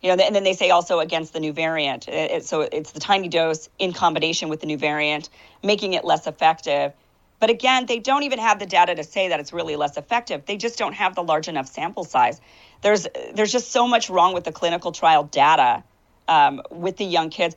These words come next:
And a lot of it, I just have to say, is a lot of pressure from parents and teachers unions. They just really want, they, they just believe still, like, the vaccine's gonna be the, the end-all, be-all and save everybody. I don't know why they believe that when in adults it hasn't worked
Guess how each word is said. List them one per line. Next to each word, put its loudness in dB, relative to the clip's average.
And 8
a 6
lot 8
of 2
it, 2
I 4
just -6
have 0
to -12
say, -4
is -4
a -6
lot 6
of 0
pressure -4
from -10
parents -10
and -8
teachers -10
unions. -8
They 0
just -4
really 0
want, 2
they, 0
they 4
just -2
believe -2
still, 4
like, 0
the -2
vaccine's 0
gonna -4
be -10
the, -4
the -8
end-all, 2
be-all 2
and -8
save -4
everybody. 2
I 4
don't 0
know 0
why 4
they -2
believe -8
that 2
when -6
in -6
adults -4
it -6
hasn't -4
worked -4